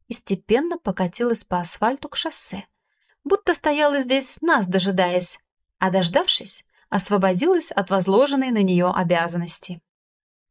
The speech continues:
«Это, это самое, конечно!» ответила Андреевна на мой вопрос.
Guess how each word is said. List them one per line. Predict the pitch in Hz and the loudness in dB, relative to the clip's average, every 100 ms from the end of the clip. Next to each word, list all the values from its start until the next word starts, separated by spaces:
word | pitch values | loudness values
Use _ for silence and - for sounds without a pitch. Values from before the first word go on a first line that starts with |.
| _ - | _ -4
«Это, | 320 262 - 196 190 | 0 0 0 -4 0
это | 247 247 330 | -2 2 0
самое, | - 392 269 214 190 196 | 2 0 2 -2 -4 -2
конечно!» | 311 392 294 202 - 185 165 _ _ - | 2 4 4 2 0 0 -2 _ _ -4
ответила | 202 208 214 202 190 | -2 0 2 4 2
Андреевна | 185 180 262 330 196 175 - 214 | 2 2 2 2 0 -4 -8 0
на | 214 | 2
мой | 247 | 4
вопрос. | 262 285 247 180 170 | 4 2 2 0 -2